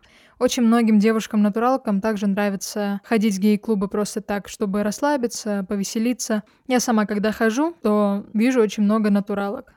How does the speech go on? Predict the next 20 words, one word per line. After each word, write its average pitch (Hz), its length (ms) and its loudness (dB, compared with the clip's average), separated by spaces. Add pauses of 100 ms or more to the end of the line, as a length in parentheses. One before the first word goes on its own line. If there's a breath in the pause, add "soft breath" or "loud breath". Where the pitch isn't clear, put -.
(180)
И 208 240 -2
это 208 200 -2
такое 214 320 0
классное 220 440 0
место, 254 340 0
где 196 160 -2
можно 208 240 0
реально 208 340 0
расслабиться 240 600 -2
и - 20 0
не 202 120 2
париться, 226 460 -2
что 202 380 -6
сейчас 240 460 -2
кто-то 208 840 -2
будет 208 380 -4
клеиться, 262 580 0
мешать 202 460 0
отдыху, 220 720 0
палить, 220 640 0